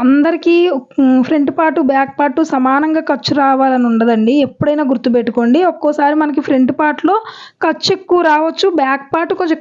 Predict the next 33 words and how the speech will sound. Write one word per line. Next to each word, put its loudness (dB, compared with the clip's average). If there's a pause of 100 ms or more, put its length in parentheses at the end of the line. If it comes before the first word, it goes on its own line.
ఖర్చు -2
తగ్గొచ్చు. -2 (220)
అటు -2
సైడ్, 0
సైడ్ 0
జాయింట్ 0
వైపు -4
సమానంగా 0
ఉండాలని 0
లేదు 0 (100)
మీకు. -4 (540)
మీకు 0 (140)
షోల్డర్ 0
దగ్గర 0
కరెక్ట్గా -2
పట్టుకొని -2 (120)
చంక -2
అనేది 0
కరెక్ట్గా -2
తీసుకోండి, -2 (100)
ఓకేనా? 0 (500)
ఇదిగోండి, 2 (160)
కాజా 0 (100)
పట్టి 0
వైపు 0 (120)
ఎంత -2
ఉందో 4 (120)
తీసుకోండి. 2 (540)
బ్యాక్ 0
పార్ట్‌ని 0
మధ్యలోకి 0
ఫోల్డ్ 2
చేసుకొని 0